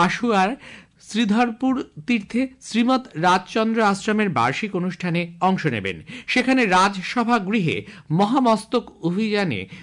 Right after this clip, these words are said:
অভিষেকে তিনি যোগদান করবেন। এ খবর প্রচারিত হচ্ছে আকাশবাণী থেকে। আমাদের সংবাদ শোনা যাবে YouTube চ্যানেল আকাশবাণী সংবাদ বাংলা, Facebook ও Instagram আকাশবাণী সংবাদ কলকাতা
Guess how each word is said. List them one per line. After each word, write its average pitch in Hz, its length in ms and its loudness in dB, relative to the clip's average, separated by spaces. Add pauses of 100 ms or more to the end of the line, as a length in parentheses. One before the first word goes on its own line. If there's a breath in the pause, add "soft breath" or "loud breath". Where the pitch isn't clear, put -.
অভিষেকে 208 520 2 (220 loud breath)
তিনি 190 200 0
যোগদান 170 400 0
করবেন। 92 380 -6 (1300 soft breath)
এ 202 100 6 (100)
খবর 208 460 0
প্রচারিত 139 380 -4
হচ্ছে 156 320 -2 (460 loud breath)
আকাশবাণী 185 540 -2
থেকে। 101 280 -6 (440 loud breath)
আমাদের 262 300 4 (100)
সংবাদ 254 300 2
শোনা 233 220 -2
যাবে 240 200 2 (180)
YouTube 214 440 0
চ্যানেল 196 240 2 (200)
আকাশবাণী 139 460 -4
সংবাদ 107 300 -6 (120)
বাংলা, 190 220 2 (340 loud breath)
Facebook 226 380 0 (140)
ও - 20 4 (180)
Instagram 180 540 0 (160)
আকাশবাণী 151 520 -2
সংবাদ 101 340 -6 (100)
কলকাতা 208 400 0